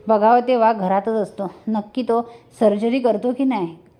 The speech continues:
कसली तुझी दोन पोरं, कोणतीही एक कामाचं नाही. एक तर एकच केस घेऊन बसला आहे, अजून जिंकायची काही नावच काढत नाही. अरे कधी जिंकणार कधी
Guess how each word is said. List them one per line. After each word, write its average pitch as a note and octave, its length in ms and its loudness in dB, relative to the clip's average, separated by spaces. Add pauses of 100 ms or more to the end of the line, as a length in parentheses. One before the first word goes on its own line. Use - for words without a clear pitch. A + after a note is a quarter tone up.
(640)
कसली B3+ 300 -2
तुझी E4 220 -2
दोन A#3+ 280 0
पोरं, G#3 340 -2
कोणतीही A3 600 -4
एक A3+ 280 -2
कामाचं G#3 460 -4
नाही. F3+ 280 -6 (420)
एक G#3+ 240 -4
तर A3+ 100 2
एकच A3+ 400 0
केस B3+ 200 0
घेऊन B3 280 0
बसला A#3+ 260 0
आहे, A#3 220 2
अजून G#3+ 340 -2
जिंकायची G#3+ 720 -4 (480)
काही A#3+ 280 2 (340)
नावच A#3 400 0
काढत G3 300 0
नाही. E3 240 -6 (1400)
अरे B3+ 240 0
कधी C4 200 2
जिंकणार A#3+ 480 0
कधी D4 220 0